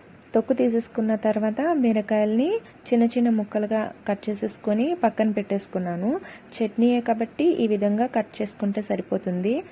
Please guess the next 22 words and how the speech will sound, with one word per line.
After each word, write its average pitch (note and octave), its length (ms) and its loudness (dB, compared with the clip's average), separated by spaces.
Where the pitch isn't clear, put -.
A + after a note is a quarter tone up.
ఇప్పుడు A3+ 280 2
ఒక G#3 180 0
రెండు G#3 160 2
టమాటా G#3 340 2
కాయల్ని A3+ 400 2
అలాగే G3+ 300 0
నాలుగు G3+ 380 0
లేదా G3+ 240 0
ఐదు F#3+ 200 -2
పచ్చిమిర్చిని G3+ 600 -2
కూడా G3+ 240 0
తీసుకొని G#3 460 0
చిన్న A#3 260 4
ముక్కలుగా A3+ 420 2
కట్ A3+ 180 -2
చేసుకొని A3+ 420 0
పక్కన G#3 300 0
పెట్టేసుకున్నాను. F#3+ 720 -2
ఇప్పుడు A#3 280 2
స్టవ్ A3 240 0
వెలిగించుకొని A3+ 680 0
బాండీ A3+ 240 6